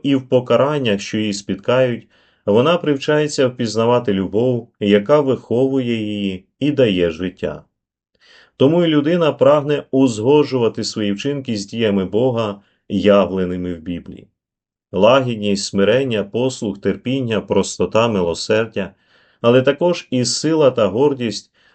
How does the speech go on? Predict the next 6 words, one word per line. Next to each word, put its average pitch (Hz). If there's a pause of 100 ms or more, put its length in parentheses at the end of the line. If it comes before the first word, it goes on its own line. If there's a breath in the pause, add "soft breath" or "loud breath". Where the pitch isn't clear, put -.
набувають 139
свого 131
справжнього 123
значення 117
та 101
дієвості 104